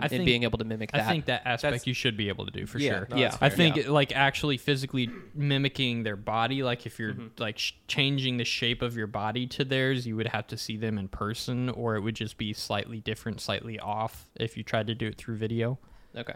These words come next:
Speaker 3: What I wonder is, is if you see someone in person and you, like, mimic them, and you, like, obviously, like, you take their body figure and, like, let's say their clothes, is that the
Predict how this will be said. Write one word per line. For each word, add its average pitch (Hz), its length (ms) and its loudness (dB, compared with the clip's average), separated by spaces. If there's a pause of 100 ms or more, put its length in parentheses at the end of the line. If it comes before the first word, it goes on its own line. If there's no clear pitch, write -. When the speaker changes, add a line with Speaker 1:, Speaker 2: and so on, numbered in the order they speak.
(120)
Speaker 3:
What 131 160 2
I 143 100 6
wonder 190 320 4
is, 117 540 2
is 113 160 0
if 117 120 -2
you 143 60 4
see 147 220 2
someone 139 280 2
in 117 100 0
person 123 420 2
and 107 240 -4
you, 117 100 4
like, 107 140 2
mimic 123 420 2
them, 98 320 0 (420)
and 113 140 0
you, 123 140 6
like, 107 140 4
obviously, 117 340 2
like, 107 160 2
you 117 80 0
take 131 240 4
their 117 100 4
body 110 300 4
figure 107 320 -2
and, 98 80 -4
like, 95 160 -6 (200)
let's - 160 -8
say 95 160 -6 (120)
their 104 100 -2
clothes, 95 460 0 (200)
is 107 120 -4
that 143 160 6
the 151 120 0